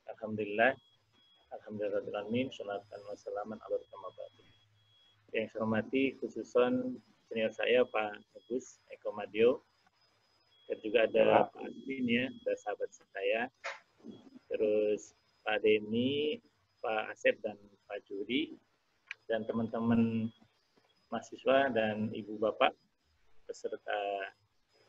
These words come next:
Speaker 1: Summer Camp dua ribu dua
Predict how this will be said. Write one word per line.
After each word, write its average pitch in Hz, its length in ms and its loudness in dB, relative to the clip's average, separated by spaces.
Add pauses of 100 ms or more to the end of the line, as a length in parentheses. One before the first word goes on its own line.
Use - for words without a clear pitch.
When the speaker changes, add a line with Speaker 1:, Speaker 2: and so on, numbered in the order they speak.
(880)
Speaker 1:
Summer 110 320 -6
Camp 127 240 0 (640)
dua 117 120 -8
ribu 101 160 -6
dua 104 120 2